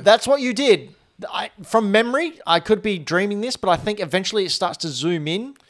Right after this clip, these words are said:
Speaker 2: so
Speaker 1: uh,
Speaker 2: you have a
Speaker 1: closer.
Speaker 2: box. You have a box that you can move around and it zooms what's in the box.
Speaker 1: But we're talking eight-bit technology here, and
Speaker 2: Look
Speaker 1: we're
Speaker 2: at
Speaker 1: watching
Speaker 2: that.
Speaker 1: on screen. It's, it gives you nosebleeds.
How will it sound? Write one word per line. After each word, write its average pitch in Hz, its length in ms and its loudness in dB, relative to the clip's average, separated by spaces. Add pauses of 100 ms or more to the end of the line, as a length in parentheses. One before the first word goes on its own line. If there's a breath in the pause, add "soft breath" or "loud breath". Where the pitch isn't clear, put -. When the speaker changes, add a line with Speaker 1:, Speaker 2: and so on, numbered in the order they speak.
(240 soft breath)
Speaker 2:
so 165 60 0
Speaker 1:
uh, 175 240 4
Speaker 2:
you 175 80 -2
have 214 80 -6
a 196 80 -4
Speaker 1:
closer. 185 300 2
Speaker 2:
box. - 420 -8 (760)
You 147 60 -18
have 175 80 -12
a 170 60 -12
box 143 320 -6
that 131 100 -10
you 120 80 -12
can 113 180 -14
move 117 180 -10
around 120 280 -12
and 110 80 -16
it 113 80 -20
zooms 123 320 -16
what's 127 160 -20
in 120 80 -14
the 107 80 -14
box. - 580 -8
Speaker 1:
But 233 320 4
we're 220 80 4
talking 247 460 -2
eight-bit 185 400 -4
technology 151 500 -2
here, 123 240 -8 (160)
and 156 120 0
Speaker 2:
Look 170 80 0
Speaker 1:
we're 180 40 2
Speaker 2:
at 175 60 0
Speaker 1:
watching 220 220 2
Speaker 2:
that. 180 100 0
Speaker 1:
on 165 140 -2
screen. 139 640 -6
It's, 165 540 -6 (880 soft breath)
it 220 200 2
gives 240 200 -2
you 202 220 0
nosebleeds. 185 720 0